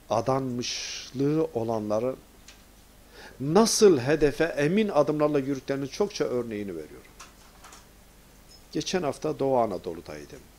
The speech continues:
Bitlis Van yöresindeydim. Yani şaşırdım ya. Bu halk üzerinde Marksizm nasıl etkili olabilir ya? Ama öyle bir tablo var ki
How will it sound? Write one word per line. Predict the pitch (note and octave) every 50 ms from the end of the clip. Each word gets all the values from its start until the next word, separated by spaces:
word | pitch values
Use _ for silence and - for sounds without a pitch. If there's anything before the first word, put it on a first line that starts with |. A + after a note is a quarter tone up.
| - - - - C3+
Bitlis | D3+ D#3+ D#3 - C#3 B2 - - -
Van | C3 C3+ C3
yöresindeydim. | A#2+ F#2 F2 E2+ - - - - - C#2 - C#3+ - - - - - - - - - - - - - - - - - - - - - - - - - - - - - - - - -
Yani | - A#2+ C#3 F#3 F3+ B2
şaşırdım | - - - C#3+ C#3+ - - D#3+ D#3+ D#3 F3+ D#3+ A2+ F#2
ya. | G2+ A#2 B2 - - - - - - - - - - - F#2+ F#2+
Bu | B2 F3+ F#3+
halk | - - - D#3 E3 D#3+ - -
üzerinde | C3 C#3 A#2+ - C#3 C#3 C#3+ D3+ D3+
Marksizm | C3+ G#2+ G2+ B2 C#3+ - - - - - E3+ C3 A#2 G2+ F#2
nasıl | A#2+ C3 - - -
etkili | - - - - - C3 A2+
olabilir | G2 F#2 F2+ F2 E2 - - - - - - -
ya? | - - - - - - - - - - - - - - - - - - - - - - - - - - - - - - - - - - - - - - - - - - - - - - - - - - - -
Ama | A2 A2 C3 C#3+ C3 A2+
öyle | F2+ G#2 A2+ A#2+ B2+ D3 C#3+ B2
bir | G2 -
tablo | - - A2+ A2 A2 A2+ C3
var | D3 D#3 D3+
ki | - - D#3+